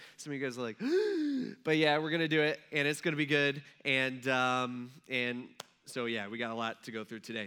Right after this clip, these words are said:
So, you with me? Okay, all right, let's kick this thing off. First, let me give you the context of what's going on in this time in history.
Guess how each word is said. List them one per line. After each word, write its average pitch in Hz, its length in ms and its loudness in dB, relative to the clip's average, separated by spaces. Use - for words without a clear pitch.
So, 147 200 0
you 135 160 -2
with 202 180 2
me? 233 160 -2
Okay, 185 240 4
all 147 60 4
right, 160 180 4
let's 165 400 -2
kick 185 180 -4
this 175 120 -4
thing 160 180 -4
off. 131 140 0
First, 247 240 4
let 269 100 0
me 269 60 -4
give 226 120 -2
you 226 80 -2
the 190 80 -4
context 160 720 0
of 151 200 0
what's 160 260 0
going 151 260 2
on 135 240 2
in 131 180 -4
this 135 180 -2
time 135 200 -2
in 127 60 -6
history. 117 480 -8